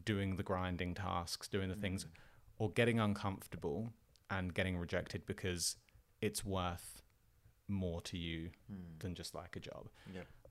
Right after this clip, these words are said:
Speaker 1: Funnily, like, you know, walking up and down and trying to do the charity sign-ups for that couple of weeks that I did it here,
Speaker 2: Mm.
Speaker 1: and that, I was awful at that.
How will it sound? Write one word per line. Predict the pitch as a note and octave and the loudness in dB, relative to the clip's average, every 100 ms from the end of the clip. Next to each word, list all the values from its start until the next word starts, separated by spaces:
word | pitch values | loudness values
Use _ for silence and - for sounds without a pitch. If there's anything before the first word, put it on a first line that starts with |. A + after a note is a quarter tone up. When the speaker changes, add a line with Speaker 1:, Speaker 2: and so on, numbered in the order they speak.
| - - - - - | -20 -20 -20 -20 -16
Speaker 1:
Funnily, | - A#2+ A2+ | 2 4 6
like, | A2 G#2+ G2+ | 6 4 4
you | - | 4
know, | G#2 F#2+ | 2 6
walking | A2 A2 A#2+ | 6 6 4
up | G2 | 4
and | G2+ | 4
down | G2 F#2 | 6 4
and | F2+ | 2
trying | - F#2 F2+ | 2 2 2
to | |
do | F2 F2+ | 2 0
the | F2 | 0
charity | - F#2 F2+ G#2 | -2 2 2 2
sign-ups | - F2 F2+ F2+ - | 0 0 2 0 -2
for | - | -4
that | F2 - | -4 -4
couple | F#2 G2 | -2 0
of | F2 | 2
weeks | E2+ - - | 0 -2 -4
that | G#2 | -4
I | |
did | F2+ | -2
it | E2 | -2
here, | F2 F#2 A#2 - G3+ | 0 0 0 -4 -10
Speaker 2:
Mm. | G3 E2+ E2+ - | -8 -10 -8 -2
Speaker 1:
and | G#2+ | 2
that, | A2 - - - - - - - - - | 2 -2 -18 -20 -20 -20 -20 -20 -10 -2
I | G#2+ | 2
was | C3+ B2+ - | 4 2 0
awful | F#2+ G2 A2 - F#2+ | 0 2 2 2 0
at | - | 0
that. | D#2+ | -4